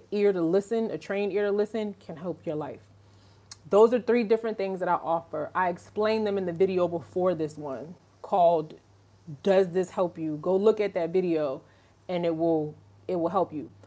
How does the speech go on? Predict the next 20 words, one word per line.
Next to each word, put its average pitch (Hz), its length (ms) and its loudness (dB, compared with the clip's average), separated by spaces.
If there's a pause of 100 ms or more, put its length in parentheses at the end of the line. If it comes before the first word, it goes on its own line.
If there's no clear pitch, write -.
(420)
The 185 100 -2
Coach 240 400 2
Me 262 140 -2
partnership, 180 800 -2
where 170 180 0
I'm 165 360 0 (180)
working 208 320 2
with 208 160 -2
you 214 100 -2
on 190 80 -2
a 170 60 -4
weekly 196 320 -4
basis 202 320 -2
for 180 140 -16
seventeen 196 340 -4
to 190 60 -6
twenty-four 175 360 -4
weeks, 185 280 -4 (480)
that 196 280 2
calendar 202 800 2